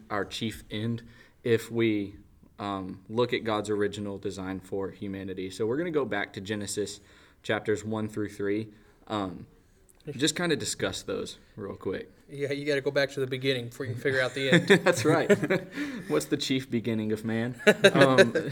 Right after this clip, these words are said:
Speaker 1: <laughs> you know what, Stephen? Uh, would you go ahead and summarize, like,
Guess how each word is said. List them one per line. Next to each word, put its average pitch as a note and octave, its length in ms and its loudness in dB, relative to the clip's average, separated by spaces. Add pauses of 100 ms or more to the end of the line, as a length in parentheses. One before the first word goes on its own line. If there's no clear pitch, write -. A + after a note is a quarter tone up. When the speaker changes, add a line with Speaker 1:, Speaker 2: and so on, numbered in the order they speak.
(180)
Speaker 1:
<laughs> - 580 0
you D#3 80 0
know F3 80 4
what, E3 140 6
Stephen? G3 640 2
Uh, B2 240 -2 (140)
would C3 200 0
you G#3 80 -4
go A#3+ 160 4
ahead F3+ 260 4
and C3 120 0
summarize, D3 680 2
like, A2+ 260 -2